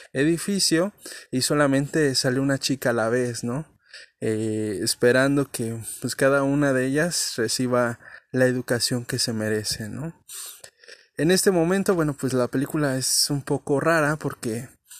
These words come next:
pues, solamente una chica puede salir al día de la casa, las otras seis se quedan en casa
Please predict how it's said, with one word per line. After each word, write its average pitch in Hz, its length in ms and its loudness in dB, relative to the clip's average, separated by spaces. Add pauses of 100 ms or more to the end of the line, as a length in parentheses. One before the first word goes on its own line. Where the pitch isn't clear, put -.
(160)
pues, 131 160 0
solamente 147 400 0
una 139 180 -2
chica 135 300 -4
puede 131 220 -2
salir 123 340 -2
al 120 160 -2
día 131 280 0
de 117 100 -2
la 113 120 -2
casa, 147 360 -4
las 117 180 -4
otras 135 340 -4
seis 160 260 -2
se 127 120 -4
quedan 117 380 0
en 117 100 -4
casa 165 440 0